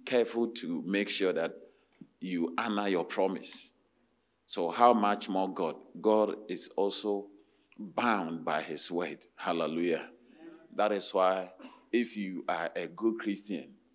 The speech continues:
your prayer life will be like a, a lawyer at the court. You quote his word,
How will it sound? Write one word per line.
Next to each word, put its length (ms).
your 180
prayer 340
life 440
will 100
be 240
like 480
a, 380
a 20
lawyer 500
at 200
the 80
court. 360
You 280
quote 400
his 320
word, 320